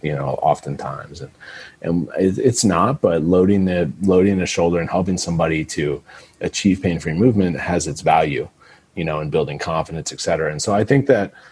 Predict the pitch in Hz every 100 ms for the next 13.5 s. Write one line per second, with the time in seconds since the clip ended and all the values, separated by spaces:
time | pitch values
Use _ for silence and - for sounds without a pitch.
0 | _ _ - 117 - 76 135 165 139 120
1 | 120 120 117 - 131 120 113 101 101 92
2 | - 95 92 92 87 85 87 85 85 82
3 | - - 110 95 90 90 87 90 85 -
4 | 87 82 87 87 87 - 85 80 80 -
5 | 82 78 85 87 85 - 85 82 82 85
6 | 82 90 82 82 82 80 76 147 80 76
7 | 76 139 _ - 95 87 87 82 78 76
8 | 78 78 90 80 85 82 - 82 78 82
9 | 78 95 82 85 78 82 85 82 80 -
10 | - - _ 113 - 117 - 143 131 80
11 | 90 82 - 82 76 76 78 - 87 82
12 | - - _ - 95 120 113 107 92 87
13 | - 90 82 78